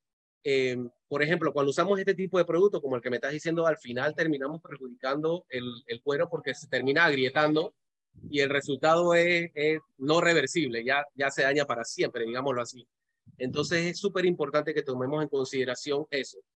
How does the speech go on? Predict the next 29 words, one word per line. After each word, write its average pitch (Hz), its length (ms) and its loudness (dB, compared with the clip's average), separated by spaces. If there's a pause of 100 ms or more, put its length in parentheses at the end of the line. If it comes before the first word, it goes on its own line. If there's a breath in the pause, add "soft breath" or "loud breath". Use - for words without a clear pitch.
(180)
Si 160 80 -8
usted 220 180 -2
se 226 140 -6
le 208 60 4
ensuciaron 185 400 -2
sus 185 120 -16
zapatos, 180 460 -4
use 180 180 -2
un 208 100 2
pañito 180 460 2
y 151 120 2
agua 120 360 -2 (640)
y 165 320 -2 (340)
retire 185 380 6
de 190 80 6
primero 165 340 0
todo 170 200 0
el 151 60 0
sucio. 113 460 -14
Ya, 156 140 2
si 160 120 -4
usted 175 140 -6
le 190 120 0
quiere 190 240 0
dar 185 180 6
un 180 120 2
acabado 170 500 -6
brillante, 170 600 -2
entonces 156 560 -6